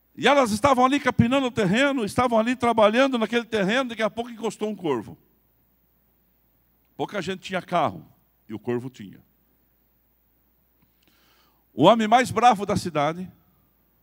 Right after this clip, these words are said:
o homem mais pecador da cidade, ou peca-, ou pecador conhecido da cidade, o homem mais ateu da cidade, mas também o homem mais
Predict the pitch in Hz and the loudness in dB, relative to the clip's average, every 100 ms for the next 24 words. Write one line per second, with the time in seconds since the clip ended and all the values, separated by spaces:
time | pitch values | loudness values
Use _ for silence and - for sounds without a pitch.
0 | _ _ _ _ _ _ _ _ _ _ | _ _ _ _ _ _ _ _ _ _
1 | 131 180 208 202 160 113 - _ _ _ | -2 2 2 -2 -6 -8 -14 _ _ _
2 | 127 214 247 - 240 233 202 208 277 226 | -4 -4 -4 -2 -2 0 0 2 2 2
3 | 151 - 127 127 143 143 - 135 123 104 | -2 -12 -6 -4 -4 -8 -8 -8 -6 -4
4 | 170 160 - 123 151 143 147 120 113 180 | -4 -4 -10 -8 -8 -4 -6 -6 -8 -10
5 | 151 117 - 104 95 98 135 165 _ _ | -10 -12 -12 -12 -10 -10 -12 -18 _ _
6 | _ _ _ _ _ _ _ _ _ _ | _ _ _ _ _ _ _ _ _ _
7 | _ _ _ _ _ 147 220 254 247 220 | _ _ _ _ _ 4 4 6 2 -2
8 | 143 - _ _ _ _ _ _ _ _ | -6 -16 _ _ _ _ _ _ _ _
9 | _ _ _ _ _ _ _ - 196 294 | _ _ _ _ _ _ _ -6 0 2
10 | 233 254 - - 302 320 277 185 - 147 | 2 0 0 -2 4 4 4 -2 -4 -4
11 | 123 123 127 175 - _ _ _ _ _ | -4 -4 -6 -14 -16 _ _ _ _ _
12 | _ _ _ _ _ _ _ _ _ _ | _ _ _ _ _ _ _ _ _ _
13 | 104 123 - 131 117 147 139 117 139 143 | -8 -8 -4 -4 -2 -4 -4 -2 -4 -4
14 | 135 151 175 - | -6 -6 -6 -12